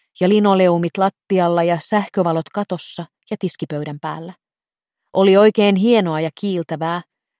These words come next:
melkein kuin apteekin laboratoriossa. Ehkä Aaronin olisi syytä tarkastella huusholliaan laajemminkin, edes kerran, kuin vieraan silmin, ei vain omin, sillä tavoin näkisi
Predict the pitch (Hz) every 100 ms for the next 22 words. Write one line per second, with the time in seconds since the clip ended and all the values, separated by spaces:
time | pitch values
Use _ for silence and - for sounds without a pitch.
0 | _ 214 240 233 220 208 220 214 - 226
1 | - 160 147 160 151 156 147 143 143 143
2 | 147 190 - 180 - _ _ _ _ _
3 | _ _ _ _ _ _ _ _ _ _
4 | - 269 - 247 247 262 254 240 226 226
5 | 220 226 254 240 226 175 - 196 - 190
6 | 185 226 208 170 160 160 160 160 180 170
7 | 147 143 151 147 156 160 _ _ _ _
8 | _ _ 202 208 196 - 233 208 151 156
9 | 156 _ _ _ - 165 165 196 165 143
10 | 147 175 151 151 160 165 _ - 170 175
11 | 175 - 196 160 160 _ _ _ _ _
12 | - 208 196 185 185 208 202 208 208